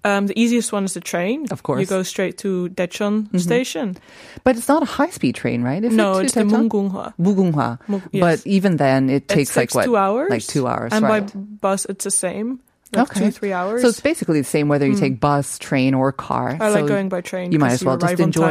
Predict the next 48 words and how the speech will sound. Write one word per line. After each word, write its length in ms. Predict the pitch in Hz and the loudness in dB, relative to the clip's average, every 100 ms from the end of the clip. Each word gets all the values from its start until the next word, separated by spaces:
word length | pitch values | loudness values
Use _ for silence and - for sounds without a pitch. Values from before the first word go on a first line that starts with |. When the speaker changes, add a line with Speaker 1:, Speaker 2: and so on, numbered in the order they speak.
| 139 | 2
Speaker 1:
time. 80 | 185 | 0
<laughs> 20 | |
Speaker 2:
it. 40 | |
Exactly. 480 | - 190 277 302 135 127 | 0 2 2 2 0 0
Right, 400 | 160 160 175 156 - | 2 2 2 0 0
right. 320 | 156 135 - - - - - | 0 0 -4 -14 -12 -8 0
Have 160 | 247 262 | 2 2
you, 60 | - | 2
it 140 | 269 | 2
sounds 240 | 427 508 | 2 0
like 80 | 508 | 2
you've 140 | 440 381 | 2 2
been 140 | 403 | 4
there 80 | 370 | 4
a 80 | 180 | 2
couple 240 | 247 247 | 0 0
of 60 | 220 | 0
times. 380 | 247 202 240 262 | 2 2 2 2
Speaker 1:
Yes, 160 | 285 254 | 0 2
I 80 | 220 | 0
have. 480 | 247 262 208 202 - - | 0 0 0 -2 -10 -4
Um, 400 | 220 220 214 202 214 | 0 0 0 -2 -4
I've 160 | 208 - - 214 | -6 -10 -16 -8
been 400 | 226 233 226 220 | -2 0 2 0
almost 320 | 226 233 - | 0 0 0
every 320 | 233 233 240 | -2 0 0
year. 320 | 294 196 202 - | 0 -2 -4 -4
Speaker 2:
Ah. 400 | 247 339 226 123 | -2 0 0 -2
Speaker 1:
So 160 | - 220 | -4 -2
the 80 | 220 | 0
first 320 | - 233 - | 0 0 0
time 160 | 226 | 0
I 60 | 214 | 2
went 160 | 214 214 | 0 -2
for 160 | 220 | -2
the 80 | 208 | -2
Mud 240 | 202 214 - | 0 -2 -2
Festival, 480 | 330 320 330 339 | -4 -4 -4 0
I 160 | 339 349 | 0 0
Speaker 2:
Uh-huh. 60 | 180 | -2
Speaker 1:
think, 240 | 339 339 | -4 -6
in 160 | 214 214 | -6 -6
two 160 | 214 | -6
thousand 400 | - 196 202 208 | -8 -6 -4 -6
seventeen, 720 | - 214 233 240 254 247 247 190 | -4 -2 0 0 0 2 4 2
and 160 | 202 | 2
Speaker 2:
Mm-hmm. 80 | |
Speaker 1:
then 80 | 196 | 0